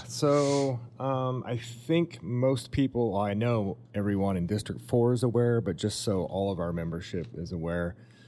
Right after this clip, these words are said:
um, Matt Olson was our longtime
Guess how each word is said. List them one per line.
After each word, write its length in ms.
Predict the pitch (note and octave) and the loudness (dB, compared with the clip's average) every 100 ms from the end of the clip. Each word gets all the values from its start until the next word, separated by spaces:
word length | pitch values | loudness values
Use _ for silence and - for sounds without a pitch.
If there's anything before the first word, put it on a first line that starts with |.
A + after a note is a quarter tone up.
| - - | -20 -6
um, 320 | F#2 F2+ E2 | -2 0 0
Matt 240 | F#2 A2+ - | 0 0 2
Olson 680 | A2+ A2 - G2+ G2+ G2 - | 2 2 2 2 4 0 0
was 200 | G#2 G2 | 0 2
our 140 | F2+ | 2
longtime 800 | F2 G2+ G2+ F#2+ G#2+ F#2+ F#2 F2+ | 2 2 2 0 0 2 2 0